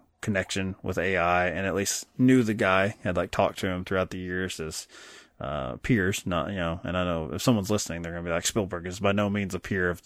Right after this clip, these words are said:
you know, Stanley Kubrick," but, uh, they worked together, and there was, there was a thrill. There was a thrill because it, it felt like Spielberg was having fun with the possibilities of this story and this plot, that he get to,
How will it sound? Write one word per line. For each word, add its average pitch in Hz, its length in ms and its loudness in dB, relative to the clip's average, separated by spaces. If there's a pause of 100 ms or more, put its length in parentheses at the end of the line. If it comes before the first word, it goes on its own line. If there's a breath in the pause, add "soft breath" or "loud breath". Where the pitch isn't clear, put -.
(100)
you 117 80 -4
know, 92 140 0
Stanley 95 340 0
Kubrick," 82 440 -4
but, 87 240 2 (600 loud breath)
uh, 76 440 0 (560)
they 120 120 4
worked 120 300 2
together, 90 600 -2
and 104 720 -2 (100)
there 139 140 6
was, 165 240 4
there 113 220 4
was 127 200 4
a 139 60 4
thrill. 151 360 0
There 123 160 6
was 180 160 8
a 160 60 6
thrill 123 580 6
because 117 280 2
it, 107 180 0
it 131 260 4
felt 123 240 8
like 107 420 2 (500 soft breath)
Spielberg 120 500 6
was 95 180 0
having 101 260 2
fun 95 480 2
with 95 200 -2
the 101 80 -4
possibilities 95 760 2
of 90 320 -2
this - 380 -4 (380)
story 95 360 2
and 87 100 -2
this 80 140 -4
plot, 80 400 2 (200)
that 92 160 -2
he 98 220 -4
get 98 200 -4
to, 87 240 -2